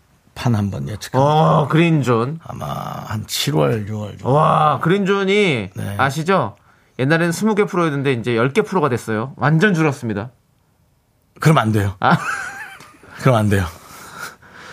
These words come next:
Speaker 1: 네, 안
Speaker 2: 안
Speaker 1: 돼요.
Speaker 2: 된다고요?
Speaker 1: 네, 안 돼, 안 돼. 열 개는 안 돼요.
Speaker 2: 열 개 안
Speaker 1: 어려워요.
Speaker 2: 돼요?
Speaker 1: 네, 어려워요.
Speaker 2: 우리가 지난번에 이십 동인가 십 구 동으로 겨우 턱걸이로 들어갔었잖아요.
Speaker 1: 네, 그렇습니다.
Speaker 2: 근데 십 등 안에 들어야 됩니다. 십 등 안에.
Speaker 1: 예. 그린존이 그렇게 바뀌었어요?
Speaker 2: 예.
Speaker 1: 참 팍팍하다.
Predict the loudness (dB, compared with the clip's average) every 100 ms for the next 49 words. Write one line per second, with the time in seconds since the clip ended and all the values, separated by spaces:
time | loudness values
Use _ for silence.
0 | -18 -16 -6 -2 0 2 4 4 4 4
1 | 4 2 2 0 -2 -6 -6 -4 -4 -4
2 | -2 0 2 2 2 0 -2 0 -2 -4
3 | -10 -16 -4 2 2 2 4 4 2 2
4 | 2 0 -2 -4 -4 -4 -2 0 2 0
5 | -2 -4 0 0 0 -2 -2 0 0 0
6 | 0 0 0 0 0 0 -2 2 4 4
7 | 2 0 -2 -4 -6 -6 -10 -10 -10 -6
8 | -6 -8 -12 -2 2 2 2 2 0 -2
9 | -8 -4 -2 -2 -4 -12 -18 -16 -16 -12
10 | 0 4 6 4 4 2 2 2 0 -2
11 | 0 2 2 2 -2 -6 -10 -14 -12 -12
12 | -12 -8 -2 -2 -2 -4